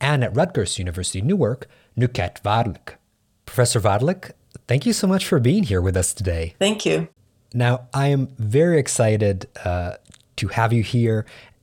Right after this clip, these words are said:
Speaker 1: and to ask you this question that boggles my mind and which I have already pestered Professor Casale with. Why did the early modern Ottoman Empire not enforce practices of quarantine like European states?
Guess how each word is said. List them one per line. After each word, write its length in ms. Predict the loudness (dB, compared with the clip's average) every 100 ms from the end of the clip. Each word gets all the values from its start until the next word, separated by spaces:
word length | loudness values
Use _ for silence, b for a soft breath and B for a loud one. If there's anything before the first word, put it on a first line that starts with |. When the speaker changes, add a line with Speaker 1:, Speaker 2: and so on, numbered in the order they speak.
| -2
Speaker 1:
and 500 | 2 4 2 0 0
to 160 | 0 0 0
ask 400 | 0 0 0 0
you 100 | 0
this 220 | 0 -2
question 500 | 0 0 0 -2 -2
that 220 | -2 -2
boggles 500 | 0 2 2 0 0
my 180 | 0 0
mind 500 | 0 0 -2 -4 -6 B B
and 140 | 2 2
which 160 | 4
I 120 | 6
have 120 | 6 6
already 460 | 6 6 4 2
pestered 800 | -2 -10 -2 0 0 -2 -2 -2
Professor 400 | -6 -4 -2 -4
Casale 500 | 0 0 2 4 4
with. 420 | 0 -6 -12 -18 _ b b b b b
Why 300 | 0 2 2
did 280 | 4 2 2
the 140 | 2 2
early 220 | 4 4
modern 400 | 4 2 2 0
Ottoman 340 | -2 0 2 2
Empire 560 | 2 0 -2 -2 -4 -2
not 400 | 2 4 2 2
enforce 420 | 0 2 0 0
practices 520 | 0 0 0 0 0
of 120 | -2
quarantine 460 | 0 0 0 -2 0
like 260 | 0 0
European 480 | 0 0 0 -2 -2
states? 460 | -4 -6 -10 -14